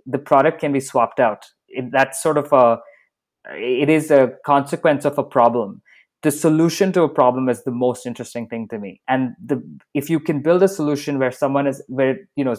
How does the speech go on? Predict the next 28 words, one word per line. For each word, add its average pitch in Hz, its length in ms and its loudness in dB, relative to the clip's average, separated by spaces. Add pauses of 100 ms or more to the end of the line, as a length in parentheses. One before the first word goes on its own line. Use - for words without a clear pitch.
there's 127 200 0
an 131 100 -4
exchange 147 420 -6
of 117 120 -4
value 120 340 -2
for 127 140 -6
money, 117 320 -4
so 139 180 -6
to 139 80 -12
speak, 165 400 -8 (480)
then 151 520 2
the 143 160 2
money 156 340 4
is 160 100 -2
simply 151 280 -2
validation 135 580 0
that 123 120 0
you've 120 140 -12
solved 127 340 2
it 127 100 -6
in 127 100 -4
a 120 60 -2
way 120 120 0
that 120 140 -2
is 117 120 -6
meaningful 117 400 -8
to 113 100 -10
someone. 101 380 -12